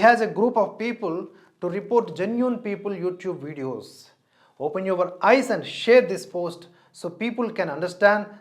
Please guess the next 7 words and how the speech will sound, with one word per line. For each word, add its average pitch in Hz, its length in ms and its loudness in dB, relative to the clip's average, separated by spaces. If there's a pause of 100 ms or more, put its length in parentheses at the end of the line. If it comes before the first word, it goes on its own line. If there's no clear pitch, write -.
(200)
the 151 60 -8 (100)
mastermind 208 640 2 (160)
Kejriwal 214 680 0 (200)
behind 190 460 -4
this 175 120 -8 (580)
Chirkut, 226 400 -4 (340)
means 190 240 -8